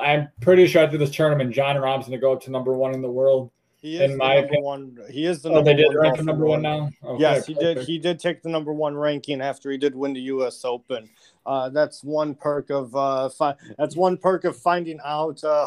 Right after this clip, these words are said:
Speaker 2: who, uh, via notifications from
Speaker 1: <laughs>
Speaker 2: God Was Ever Sports app. Yeah, Jon Rahm wins the U S Open, also takes number one ranking in the world.
Speaker 1: A-,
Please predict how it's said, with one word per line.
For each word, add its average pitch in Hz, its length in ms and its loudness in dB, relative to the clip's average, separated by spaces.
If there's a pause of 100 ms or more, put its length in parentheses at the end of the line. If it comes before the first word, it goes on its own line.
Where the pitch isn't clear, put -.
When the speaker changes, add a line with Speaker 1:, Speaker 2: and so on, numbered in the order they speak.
Speaker 2:
who, 156 340 -4 (380)
uh, 143 180 -2
via 143 480 0
notifications 151 960 -6
from 151 340 -4 (200)
Speaker 1:
<laughs> 151 200 4
Speaker 2:
God 160 240 2
Was 156 200 -6
Ever 147 340 -6
Sports - 460 -8
app. 123 260 -10
Yeah, 160 200 -2
Jon 160 320 -6
Rahm 160 300 -8
wins 156 260 -10
the 156 80 -12
U 151 100 -8
S 135 120 -12
Open, 156 280 -8
also 139 280 -10
takes 143 320 -16
number 139 220 -16
one 135 220 -8
ranking 139 320 -12
in 135 100 -16
the 127 80 -12
world. 135 320 -4
Speaker 1:
A-, 185 500 -10